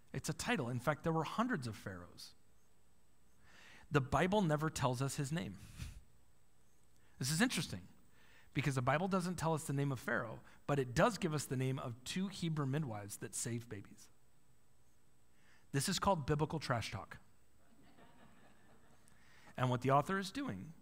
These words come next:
is saying the, the only ones that are worth remembering are the Hebrew women who saved the babies. Pharaoh is just another Pharaoh.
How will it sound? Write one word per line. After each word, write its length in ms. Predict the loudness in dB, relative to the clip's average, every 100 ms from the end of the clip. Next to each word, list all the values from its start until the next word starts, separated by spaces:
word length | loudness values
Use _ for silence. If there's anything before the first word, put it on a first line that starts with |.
| -20 -20 -20 -20 -4
is 140 | 0 2
saying 340 | 4 4 2
the, 100 | 0 0 -4 -4
the 140 | -6 -4
only 300 | 2 4 6
ones 360 | 4 2 0 0
that 120 | 0
are 80 | 0
worth 320 | 2 0 -2
remembering 520 | -4 -2 0 -2 -6 -12 -16 -18 -20 -20 -20 -8
are 80 | -4
the 80 | -2
Hebrew 340 | -2 -2 0
women 280 | 0 -2 -2
who 120 | -6
saved 300 | -6 -6 -6
the 80 | -8
babies. 380 | -10 -12 -14 -16 -20 -20 -20 -20 -20 -20 -20 -20 -20 -20 -20 -20 -4
Pharaoh 300 | 4 6 6
is 120 | 2 -2
just 220 | -4 0
another 300 | 0 0 -2
Pharaoh. 340 | -4 -10 -12